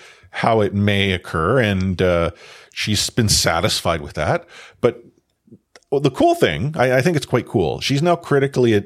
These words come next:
identifying, okay, so one plus one equals two.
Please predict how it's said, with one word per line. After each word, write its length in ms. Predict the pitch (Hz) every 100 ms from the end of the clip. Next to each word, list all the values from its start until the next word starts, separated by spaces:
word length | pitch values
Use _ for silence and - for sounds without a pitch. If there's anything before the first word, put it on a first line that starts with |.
| -
identifying, 560 | 98 98 98 101 90 87
okay, 340 | - 107 69
so 400 | - 98 85 85 - - - - - -
one 340 | 110 151 220
plus 300 | - 190 -
one 180 | 139 135
equals 400 | 127 107 95 -
two. 540 | - - 95 - -